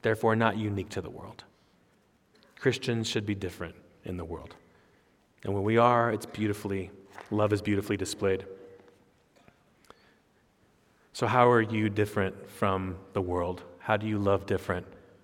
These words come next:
from the rest of the world? When you love and the love isn't reciprocated, you're not treated as you'd want to be treated, how are you any different than your non-Christian neighbor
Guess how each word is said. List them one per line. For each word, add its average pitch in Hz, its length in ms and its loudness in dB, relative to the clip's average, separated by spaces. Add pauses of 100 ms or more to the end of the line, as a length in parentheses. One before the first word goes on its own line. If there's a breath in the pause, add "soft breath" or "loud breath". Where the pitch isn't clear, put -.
(140)
from 98 180 -2
the 98 100 0
rest 92 220 0
of 101 80 -2
the 92 80 -2
world? 85 340 -8 (760 soft breath)
When 104 180 2
you 120 200 4
love 117 680 6 (140)
and 113 180 2
the 104 60 4
love 107 360 4
isn't 104 240 0
reciprocated, 135 1040 -2 (800 loud breath)
you're 101 160 2
not 98 160 2
treated 117 640 0
as 107 320 0
you'd 101 140 -4
want 101 300 0
to 107 120 -6
be 110 300 -2
treated, 127 640 0 (220 loud breath)
how 113 200 6
are 120 100 8
you 117 300 2
any 117 300 0
different 101 500 0
than 98 100 -2
your 98 120 -2
non-Christian 95 680 -4
neighbor 82 400 -14